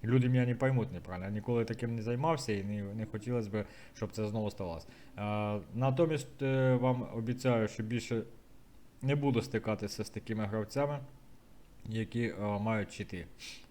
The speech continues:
Або якщо дізнаюсь про це, буду повідомляти максимально приближено, тому що, ну, я теж не поклонник читерістів, і для цього я і фрап спишу в YouTube каналах, TikTok і так далі.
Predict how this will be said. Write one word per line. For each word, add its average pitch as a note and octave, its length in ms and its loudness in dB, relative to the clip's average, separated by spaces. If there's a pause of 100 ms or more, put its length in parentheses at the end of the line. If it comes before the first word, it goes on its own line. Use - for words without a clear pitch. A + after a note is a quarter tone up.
(100)
Або G#2 280 2
якщо A#2 320 2
дізнаюсь A#2 440 0
про B2+ 160 -2
це, A#2+ 160 -2
буду G#2+ 240 2
повідомляти G2+ 760 -2
максимально F#2+ 680 -6
приближено, F2 540 -10 (160)
тому F#2+ 220 -6
що, - 140 -10 (120)
ну, F2 100 -10 (640)
я A2 160 2
теж B2+ 160 4
не A#2 160 2
поклонник G#2+ 540 -2
читерістів, A#2 840 0 (680)
і G#2 280 2
для A2 140 0
цього C3+ 240 6
я A#2 120 6
і A2 80 6
фрап A2 300 0
спишу - 340 -8
в F2 60 -4
YouTube F2 340 -6
каналах, G#2+ 420 -2
TikTok - 480 -4
і - 280 -14
так E2+ 180 -8
далі. D#2+ 160 -6